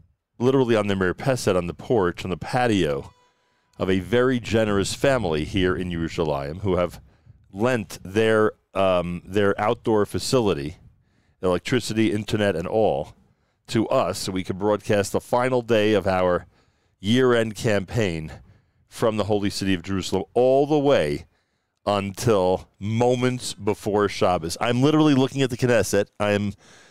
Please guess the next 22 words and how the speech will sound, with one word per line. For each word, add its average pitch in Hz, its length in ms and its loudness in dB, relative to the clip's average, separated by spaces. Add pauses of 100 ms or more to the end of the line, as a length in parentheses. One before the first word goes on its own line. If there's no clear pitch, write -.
(220)
sitting 143 680 4
over 127 400 4
the, 107 400 4
um, 87 400 2 (1300)
over 127 200 2
the 120 160 2
area 113 260 4
of 98 100 0
the 87 80 -8
Shuk. - 360 0
A - 20 2
lot 101 100 2
of 90 60 -4
people 98 160 -2
are 92 60 0
familiar 95 300 -2
with 85 120 -2
Machane 87 400 -4
Yehuda, 92 220 0
with 90 100 -8
the - 100 -10
Shuk, - 440 -2